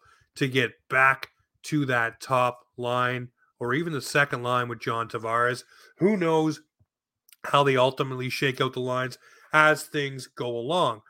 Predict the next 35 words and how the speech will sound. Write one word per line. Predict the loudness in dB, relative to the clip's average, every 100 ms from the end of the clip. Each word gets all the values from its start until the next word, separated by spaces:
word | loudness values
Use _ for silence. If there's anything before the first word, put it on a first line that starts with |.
| _ _ _ _ _
Sheldon | 2 2 2
Keefe | -4 -8 -6
not | -4 -2 -2
tipping | -6 -6 -4
his | -4 -2
hand | -2 0 -2
either | -4 0 2 2
on | 0 -2
what | -4 -4
goalie | -2 0 0 -4
will | -4 -4
go | -4 -4
where. | -2 0 0
But | -2
here's | -2 -2
the | -6
fun | -4 -6 -6
thing. | -14 -16 _ _ _ -4
All | 0 2
of | 0
Leafs | -2 -6 -4
Nation | -4 -4 -8
has | -8
been | -10
saying | -4 -2 -2 -2
this, | -6 -8 -12 -20 -8
"Well, | 2 4 6 4
you | 2 0
know, | -2 -4
Samsonov | -6 -4 -2 -2 -2 0 0 -2
is | -4
good | -2 -2
at | -2
home | -6 -2 -2 -2 -6 -8
and | -14